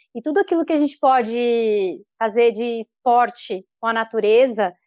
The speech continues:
é, me chama muita atenção. Então, eu já saltei de paraquedas, por exemplo, foi uma experiência ímpar, né? A, saltei uma vez, ainda quero,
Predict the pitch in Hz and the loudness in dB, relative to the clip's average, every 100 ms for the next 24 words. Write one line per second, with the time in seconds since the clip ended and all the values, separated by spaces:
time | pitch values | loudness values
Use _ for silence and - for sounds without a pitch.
0 | _ - 202 220 240 262 240 254 254 262 | _ -4 0 0 -2 -2 -2 -2 -2 -2
1 | 254 311 320 339 185 - _ _ _ - | 0 -2 0 -2 -4 -10 _ _ _ -4
2 | 233 240 247 247 240 233 208 - 226 226 | 0 2 2 2 0 -2 -4 0 2 4
3 | 220 220 208 202 196 - _ _ 214 226 | 4 4 0 -2 -6 -12 _ _ -6 0
4 | 233 214 226 226 226 - 208 196 - 226 | 0 0 -2 0 -2 -2 -2 -2 0 2
5 | 285 311 311 302 233 214 214 226 294 285 | 2 0 -2 -2 -2 0 -2 -4 -4 -6
6 | - 240 240 240 240 240 254 269 302 277 | -6 -4 -4 -4 -2 -2 -2 -2 -2 -4
7 | - - 285 330 381 - 370 381 403 254 | -4 -4 -2 0 -4 -2 0 0 -2 -8
8 | 233 277 277 226 214 214 _ _ _ _ | -4 -2 -2 -2 -4 -8 _ _ _ _
9 | _ _ 240 220 220 254 247 254 214 240 | _ _ -2 0 0 0 0 -2 0 2
10 | 277 285 240 226 233 226 233 226 226 | 4 2 0 0 -2 0 0 2 0